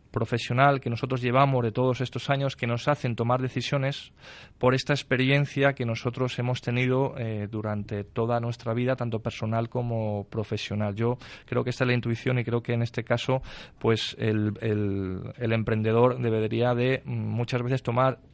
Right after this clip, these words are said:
estas decisiones por intuición, decisiones que va a tener que tomar a lo largo de su proyecto,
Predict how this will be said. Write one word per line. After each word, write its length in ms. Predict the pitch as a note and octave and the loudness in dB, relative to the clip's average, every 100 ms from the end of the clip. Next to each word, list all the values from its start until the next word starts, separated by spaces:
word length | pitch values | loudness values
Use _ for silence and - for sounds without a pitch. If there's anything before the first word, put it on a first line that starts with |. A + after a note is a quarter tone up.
| - | -10
estas 300 | - B2 C3+ | -6 -2 -2
decisiones 420 | B2+ B2 A#2 C3 A#2 | -2 -2 -2 -4 -2
por 140 | A#2 | -2
intuición, 560 | A#2 A2 A2+ - D3+ C#3+ | -2 -4 -4 0 0 0
decisiones 400 | A#2 B2 B2 - | -2 -2 -4 -2
que 260 | A#2+ A#2 | 0 0
va 200 | G#2 A#2 | 2 0
a 40 | A#2+ | 2
tener 240 | A#2+ A#2 | 2 0
que 120 | A#2 | 0
tomar 280 | A2+ A#2 B2+ | 0 0 2
a 60 | A#2 | 4
lo 120 | A#2 | 4
largo 260 | A#2+ A#2+ A2+ | 4 4 4
de 280 | A2+ A2 | 4 2
su 160 | G#2+ A#2+ | 0 -2
proyecto, 520 | A2 A#2+ C3+ C3+ D#3 | 2 4 2 2 -2